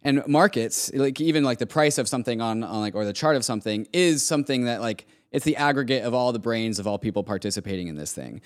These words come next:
And so we can extrapolate, like, the market back into, like, the social community. And so what you're saying is that there was this, like,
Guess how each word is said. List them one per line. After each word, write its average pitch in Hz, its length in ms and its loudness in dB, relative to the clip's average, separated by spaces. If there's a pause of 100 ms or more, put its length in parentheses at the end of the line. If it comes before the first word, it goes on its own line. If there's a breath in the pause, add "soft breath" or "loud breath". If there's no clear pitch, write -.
(220 soft breath)
And 127 100 -2
so 135 120 4
we 147 80 4
can 143 80 0
extrapolate, 143 580 2
like, 120 140 0
the 131 80 2
market 147 400 4
back 127 200 -4
into, 123 200 -2
like, 113 240 -4 (240 soft breath)
the 135 80 2
social 135 340 4
community. 123 480 4
And 104 100 0
so 143 120 0
what 139 160 4
you're 143 120 2
saying 131 300 -2
is 110 140 -4
that 113 160 -2
there 123 160 2
was 117 220 0
this, 107 260 -2
like, 104 240 -4